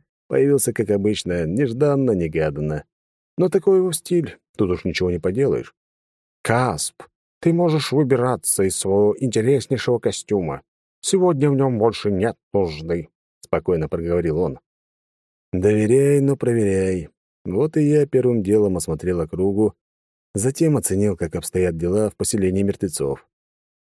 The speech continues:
Камня как не бывало, да и награды ответы, что выпали с разумных, также пропали, что странно. Но ничего опасного обнаружить так и не смог. Кучки ослабших и измотанных мужиков не в счет,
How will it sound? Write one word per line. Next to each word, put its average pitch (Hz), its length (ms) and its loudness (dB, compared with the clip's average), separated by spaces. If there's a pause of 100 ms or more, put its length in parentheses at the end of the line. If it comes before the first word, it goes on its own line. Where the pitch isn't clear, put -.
(440)
Камня 180 640 2
как 104 240 -2
не 92 40 0
бывало, 90 560 0 (240)
да 104 180 0
и 107 60 4
награды 104 400 0
ответы, 139 460 0
что 98 220 -4
выпали 95 240 -2
с - 100 -8
разумных, 117 640 -2 (120)
также 117 300 2
пропали, 80 600 -2 (340)
что - 240 -2
странно. 69 580 -4 (920)
Но 165 220 2
ничего 165 440 2
опасного 135 720 0
обнаружить 98 520 -2
так 87 180 -2
и 95 40 -4
не 85 100 -2
смог. 64 280 -10 (720)
Кучки 180 360 2
ослабших 117 680 0
и 156 80 2
измотанных 123 560 -2
мужиков 92 640 0
не 82 160 -4
в 78 40 -6
счет, 90 440 -2